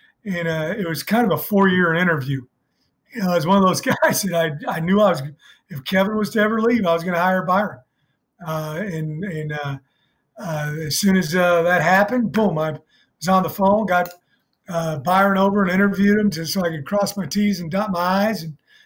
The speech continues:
and he was hired. He was one, one guy I interviewed for the, for the job, and he's gonna do a, a sensational job with our front.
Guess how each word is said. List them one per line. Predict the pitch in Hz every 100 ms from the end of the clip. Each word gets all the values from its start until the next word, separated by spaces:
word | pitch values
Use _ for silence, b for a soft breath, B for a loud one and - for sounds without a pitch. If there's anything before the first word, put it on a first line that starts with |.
| b
and | 190 165
he | 196
was | 190
hired. | 190 202 151
He | 139
was | 143
one, | 151 185 190 151 _ _ _ _
one | 185 202
guy | 196 202 185 160
I |
interviewed | 165 185 160 156 139 -
for | 190
the, | 156
for | 156 180
the | 156
job, | 165 175 165 147
and | 139 135 b b
he's | - 220
gonna | 196 180
do | 170 165
a, | 151 180
a | 156
sensational | 196 - 214 185 - 156
job | 165 170 165
with | 151
our | 143
front. | - 208 190 196